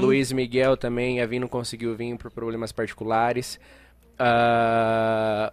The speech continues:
o... a Gisele Sambini Semijoias, a Gi e o Eduardo iam vir, não conseguiram vir também.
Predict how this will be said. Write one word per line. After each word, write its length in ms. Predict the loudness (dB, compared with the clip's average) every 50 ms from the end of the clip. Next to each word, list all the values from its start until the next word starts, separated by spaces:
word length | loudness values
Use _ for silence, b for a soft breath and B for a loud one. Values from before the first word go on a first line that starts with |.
| -4 -2
o... 580 | 0 2 2 4 4 4 4 4 2 0 -2 -6 -10 b b b b b b b b b b b -20 -20 -20 _ -20 _ _ _ _ _ _ _ _ _ -20 -20 -20 -20 -20 -20 -20 -18 -8 -2
a 80 | 0
Gisele 340 | 0 2 2 2 2 2 2 0
Sambini 340 | -4 -4 -4 -4 -6 -6 -6
Semijoias, 720 | -6 -6 -6 -6 -4 0 2 2 4 4 2 0 0 -2
a 80 | -2 -4
Gi 520 | -4 -4 -4 -4 -4 -4 -6 -8 -10 -14 -10
e 80 | -8 -6
o 140 | -6 -4
Eduardo 480 | -4 -4 -2 0 0 0 0 -2 -4 -4
iam 220 | -4 -4 -4 -4
vir, 200 | -6 -6 -4 -4
não 120 | -4 -4 -6
conseguiram 520 | -6 -8 -10 -10 -8 -8 -6 -4 -4 -6
vir 260 | -6 -6 -4 -4 -4 -4
também. 600 | -4 -4 -4 -2 -2 0 0 0 -2 -4 -6